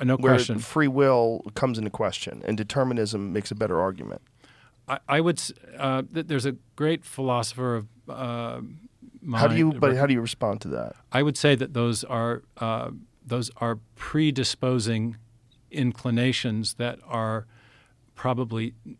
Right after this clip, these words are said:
Speaker 1: uh, necessary to explain the behavior, but not sufficient. That I think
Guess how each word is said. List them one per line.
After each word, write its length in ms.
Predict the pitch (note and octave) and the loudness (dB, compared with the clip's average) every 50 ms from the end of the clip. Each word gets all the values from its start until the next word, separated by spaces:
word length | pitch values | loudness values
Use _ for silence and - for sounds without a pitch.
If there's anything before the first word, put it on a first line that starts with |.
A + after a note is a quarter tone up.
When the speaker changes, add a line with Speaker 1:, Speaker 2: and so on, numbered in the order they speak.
| _ - | _ -10
Speaker 1:
uh, 80 | C3+ A#2+ | -6 -4
necessary 680 | B2+ B2 B2+ D3 C#3+ - - B2 - C#3 C3+ B2 B2 A#2 | 0 2 2 2 2 0 -2 -2 0 2 2 2 2 0
to 140 | - A#2+ | -2 -4
explain 380 | A#2+ A2+ - - C3 B2+ B2 A#2 | -6 -6 -6 -2 0 2 2 2
the 60 | A2+ | 2
behavior, 460 | G#2+ A#2+ G#2+ F#2+ A2+ A#2 G#2 A2+ A2+ | 0 0 -2 -2 -2 -2 -2 -2 -4
but 160 | A#2 - B2 A#2+ | -4 -6 -6 -6
not 200 | A#2+ A2+ A2 - | -4 -6 -6 -8
sufficient. 500 | - G#2+ - A#2 G#2+ - - G2 - - | -10 -8 -6 -6 -6 -6 -8 -10 -10 -8
That 120 | - G#2 | -6 -6
I 80 | A2 G#2+ | -6 -4
think 200 | - A#2+ B2 | -4 -4 -4